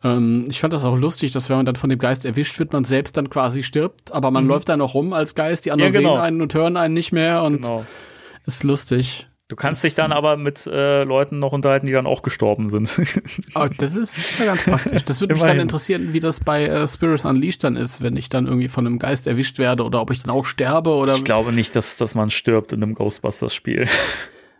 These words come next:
Speaker 1: Ja, es kann ja sein, dass man ausgenockt wird. Das war ja das, was sie sich damals so ausgedacht haben.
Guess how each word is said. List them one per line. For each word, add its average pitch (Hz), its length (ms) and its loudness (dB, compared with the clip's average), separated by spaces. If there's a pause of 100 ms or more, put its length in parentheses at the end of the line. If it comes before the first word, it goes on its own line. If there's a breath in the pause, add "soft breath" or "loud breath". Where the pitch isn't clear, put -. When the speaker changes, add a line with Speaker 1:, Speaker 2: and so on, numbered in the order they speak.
(200 loud breath)
Speaker 1:
Ja, 147 180 0
es 202 140 0
kann 180 120 0
ja 180 100 2
sein, 170 160 2
dass 165 120 -4
man 160 160 0
ausgenockt 135 720 -2
wird. 117 180 -2
Das 113 140 -6
war 123 100 2
ja 123 80 0
das, 127 280 -2
was 127 140 -2
sie 135 40 -4
sich 113 140 -2
damals 139 300 0
so 127 120 2
ausgedacht 117 640 -2
haben. 120 420 0